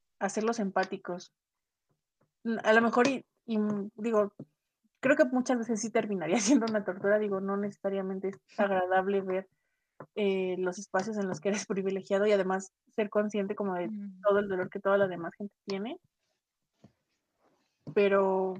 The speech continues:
Speaker 2: Está cabrón, está cabrón.
Speaker 1: pero,
Speaker 2: <laughs>
Speaker 1: pero bueno, a lo mejor y pasar por, nada más por ese dolor en términos empáticos, ya no digas en términos reales, puede, puede ayudarlos a, a ver esta otra realidad. Y al dejar de, te digo que lo que me preocupa es esta, esta producción de discursos que tienen,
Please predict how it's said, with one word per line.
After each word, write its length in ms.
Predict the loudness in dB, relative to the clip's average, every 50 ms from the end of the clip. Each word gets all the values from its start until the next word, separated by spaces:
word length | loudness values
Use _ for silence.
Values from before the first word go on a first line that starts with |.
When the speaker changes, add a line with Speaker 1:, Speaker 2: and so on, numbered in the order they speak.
| -12 _ -16
Speaker 2:
Está 100 | -16 -16
cabrón, 480 | _ -20 -20 _ _ _ _ -20 -20 _ _ _ _ _ _
está 160 | -12 -10 -8 -6
cabrón. 280 | -8 -8 -8 -8 -6 -4
Speaker 1:
pero, 140 | -4 -4
Speaker 2:
<laughs> 540 | -4 -6 -12 _ _ -18 -18 -18 -18 _ _ _ _ _ _ _
Speaker 1:
pero 200 | 2 4 4 6
bueno, 200 | 6 4 4 4
a 40 | 4
lo 80 | 2 2
mejor 240 | 0 0 0 0 0
y 40 | 0
pasar 360 | -2 -4 -4 -4 -4 -6 -6
por, 240 | -4 -4 -4 -4 -6 -12 -20 _ _ -18 -18 -10 -4
nada 180 | 0 2 2 2
más 200 | 2 2 0 0
por 160 | 0 0 0
ese 420 | 0 -2 -2 -4 -4 -2 -2 -2
dolor 320 | -2 -2 -2 0 0 0 0
en 120 | 0 0
términos 380 | 0 -2 0 0 0 -2 -2 -4
empáticos, 460 | -4 -2 -2 -2 -2 -2 -6 -6 -6
ya 60 | -4
no 120 | -4 -4 -4
digas 260 | -2 -2 -4 -4 -6
en 80 | -6
términos 400 | -6 -4 -4 -2 -2 -2 -2 -2
reales, 300 | -2 -2 -2 -2 -4 -6
puede, 220 | _ -2 -2 -2 -2 -4 -8 -14 _ _ _ _ _ _ _ _ _ _ _ _ _ _ _ _ _ _ _ _ _ 0
puede 200 | 2 4 4 4
ayudarlos 720 | 4 2 2 2 2 2 2 2 2 -2 -2 -2 -6 -10
a, 240 | -8 -8 -8 -8 -8 -12 -20 _ _ _ _ _ _ -8
a 240 | -4 -2 -2 -2 0
ver 280 | 2 4 4 4 2 0
esta 380 | -4 -6 -6 -6 -4 -2 -2 0
otra 220 | -2 -2 -4 -4 -2
realidad. 400 | -2 -2 -2 -2 -2 -4 -4 -6 -8 -20 _ _ _ _ -2
Y 100 | 2 2
al 120 | 4 4 4
dejar 340 | 0 0 2 2 2 2
de, 180 | 2 0 0 0
te 100 | 0 2
digo 140 | 2 2 4
que 100 | 4 4
lo 140 | 4 4 2
que 100 | 0 -4
me 80 | -4 -4
preocupa 340 | -4 -6 -6 -4 -2 -2
es 100 | -2 -2
esta, 520 | -4 -2 4 6 8 8 8 6 6 2 -2 -8
esta 180 | -4 -4 -4
producción 360 | -2 -2 -4 -4 -2 -2 0
de 80 | 0 0
discursos 440 | 0 -2 -2 -4 -4 -4 -4 -6 -6
que 100 | -6 -6
tienen, 440 | -4 -2 -2 -2 -2 -4 -4 -8